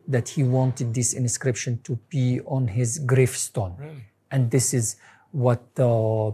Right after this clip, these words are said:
Speaker 1: people did. This inscription is now on Howard Carter gravestone, and this is one of the unique objects found inside the tomb of Tutankhamun.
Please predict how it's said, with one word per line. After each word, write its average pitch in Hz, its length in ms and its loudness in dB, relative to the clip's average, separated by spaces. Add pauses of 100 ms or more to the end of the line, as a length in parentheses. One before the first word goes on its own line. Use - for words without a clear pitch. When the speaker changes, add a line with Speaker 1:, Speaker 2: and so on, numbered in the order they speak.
(140)
Speaker 1:
people 127 220 -2
did. 113 220 -4 (100)
This - 300 2
inscription 123 760 0
is 113 200 -6
now 117 300 -2 (180)
on 117 340 -4 (120)
Howard 139 300 4
Carter 139 280 -2
gravestone, 131 600 -2 (340)
and 151 120 0
this 185 160 0
is 160 140 -4
one 147 220 0
of 123 140 0
the 131 80 -4 (200)
unique 151 300 4 (100)
objects 127 600 -2
found 120 480 -2
inside 120 540 0
the 117 100 -4
tomb 123 240 0
of 117 120 -4
Tutankhamun. 123 800 0